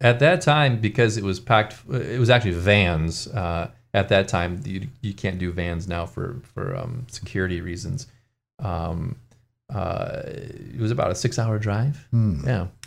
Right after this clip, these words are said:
Speaker 2: And what did your brothers think when you went up, uh, with the other young men who said they were concern-, considering going to become a priest?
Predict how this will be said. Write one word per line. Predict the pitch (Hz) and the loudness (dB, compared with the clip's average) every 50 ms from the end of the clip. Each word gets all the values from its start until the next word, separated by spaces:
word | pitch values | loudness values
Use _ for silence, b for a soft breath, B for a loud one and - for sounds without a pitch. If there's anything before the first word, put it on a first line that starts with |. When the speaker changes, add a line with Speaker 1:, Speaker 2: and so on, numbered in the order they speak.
| B B B B B B B B B - | B B B B B B B B B 0
Speaker 2:
And | 110 113 120 117 113 110 110 - | 4 6 8 8 6 6 4 4
what | 139 196 190 - | 2 2 4 4
did | 175 156 131 | 4 4 6
your | 113 110 107 101 | 6 4 4 4
brothers | 87 80 95 107 120 127 127 110 95 87 - - | 2 2 2 4 4 6 4 4 4 2 -2 0
think | - - 120 110 90 - - | 4 4 6 6 4 2 0
when | 90 98 95 92 | 0 2 2 4
you | 95 98 95 | 4 4 4
went | 95 104 101 98 | 4 4 4 4
up, | 98 95 90 - | 2 2 0 -2
uh, | 104 - - 95 90 85 | -6 -8 -8 -8 -8 -8
with | 87 90 95 92 - | -6 -4 -4 -2 -2
the | 107 92 90 | -2 0 0
other | 95 101 95 90 | 0 0 0 0
young | 87 87 87 90 87 82 | 0 0 -2 -2 -2 -2
men | 80 85 85 82 82 82 82 - - - - - 92 | -2 -2 -2 -2 -4 -4 -6 -10 -12 -14 -14 -8 -4
who | - 104 98 90 85 85 80 - - - - _ _ _ _ - - - 95 | -2 -2 0 0 -2 -4 -6 -10 -12 -16 -16 _ _ _ _ -16 -16 -12 -8
said | - - 117 107 87 | -4 -2 -2 -2 -2
they | 87 90 | -2 -4
were | 87 80 78 | -4 -4 -6
concern-, | - - 82 80 - - - - - - - 110 107 101 92 - - - | -8 -8 -8 -8 -10 -12 -16 -14 -10 -6 -4 -2 -2 -2 -4 -6 -6 -6
considering | - 95 - - 147 147 131 95 85 85 | -4 -4 -4 -2 -4 -4 -4 -4 -4 -6
going | 82 87 92 90 | -6 -6 -6 -6
to | 82 80 | -6 -8
become | - - - - 87 87 - - - 104 90 | -12 -14 -12 -10 -10 -10 -8 -6 -6 -4 -4
a | 82 - | -6 -8
priest? | - - 117 110 - - - | -8 -8 -8 -8 -8 -10 -16